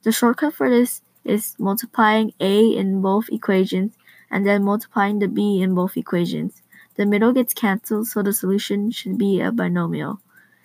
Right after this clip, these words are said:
Using t plus five times t minus five again. T times t is t squared, and five times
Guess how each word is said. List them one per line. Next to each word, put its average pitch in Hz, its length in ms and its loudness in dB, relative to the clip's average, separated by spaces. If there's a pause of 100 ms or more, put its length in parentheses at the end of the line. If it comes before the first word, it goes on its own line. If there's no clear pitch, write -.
(320)
Using 247 320 4
t 233 180 2
plus 247 240 0
five 202 400 2
times 190 460 0
t - 220 -4
minus 190 260 -2
five 175 300 -2
again. 165 340 -6 (540)
T 262 340 4 (260)
times 254 480 -2
t 214 360 2
is 190 240 -2
t - 180 2
squared, 190 560 0 (320)
and 190 240 -2
five 208 260 4
times 214 440 -4